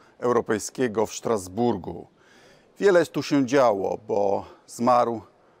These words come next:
przewodniczący Parlamentu Europejskiego, wybraliśmy nową przewodniczącą.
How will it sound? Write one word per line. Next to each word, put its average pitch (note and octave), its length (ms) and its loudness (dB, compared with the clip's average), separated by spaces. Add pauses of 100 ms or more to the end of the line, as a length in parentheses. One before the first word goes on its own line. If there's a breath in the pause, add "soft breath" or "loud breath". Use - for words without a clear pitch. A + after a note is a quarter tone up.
(100)
przewodniczący A2+ 880 -4
Parlamentu B2 580 -2
Europejskiego, A2+ 720 -6
wybraliśmy G2+ 580 -8
nową B2+ 300 0
przewodniczącą. A2 960 -10